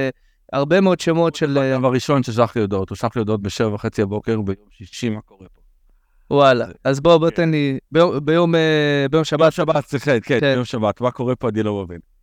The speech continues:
Speaker 1: רגע, אם זה ביום שישי, אז זה אומר שידעת
Speaker 2: לא.
Speaker 1: על המחדל.
Speaker 2: לא, אבל מצחיק, רוב, רוב השאלות שלו ספציפית, אני רוצה להיכנס, היה בעולמות האלה, אה, אה,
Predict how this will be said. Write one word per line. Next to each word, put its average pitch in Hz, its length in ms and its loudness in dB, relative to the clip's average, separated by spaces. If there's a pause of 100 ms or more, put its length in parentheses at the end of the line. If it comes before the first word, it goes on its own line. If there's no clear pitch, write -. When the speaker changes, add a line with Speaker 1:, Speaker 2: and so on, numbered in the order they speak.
(160)
Speaker 1:
רגע, 170 220 4
אם 175 60 0
זה 185 100 2
ביום 196 200 2
שישי, 208 320 2
אז 190 100 2
זה 180 80 2
אומר 180 140 2
שידעת 170 340 0
Speaker 2:
לא. 180 80 -2
Speaker 1:
על 170 80 0
המחדל. 156 500 2 (580)
Speaker 2:
לא, 160 420 4
אבל 139 340 2
מצחיק, 139 360 -2
רוב, 147 180 2
רוב 143 340 0
השאלות 123 400 -2
שלו 113 220 -4
ספציפית, 151 440 -6
אני 117 80 -2
רוצה 110 180 -4
להיכנס, 127 180 0
היה 104 280 2
בעולמות 104 600 0
האלה, 117 260 0
אה, 98 340 -2 (220)
אה, 98 120 -6